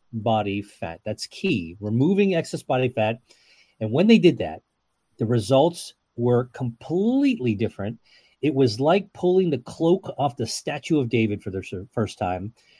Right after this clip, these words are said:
These researchers saw that human metabolism across the lifespan all fell into four stages, from zero to one years old, from one to twenty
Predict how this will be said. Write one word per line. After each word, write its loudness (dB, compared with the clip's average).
These 2
researchers 2
saw 4
that -6
human -2
metabolism 0
across -4
the -2
lifespan -2
all 6
fell 2
into 0
four 2
stages, -4
from 0
zero 6
to 6
one 4
years 0
old, -2
from -6
one 2
to 6
twenty -6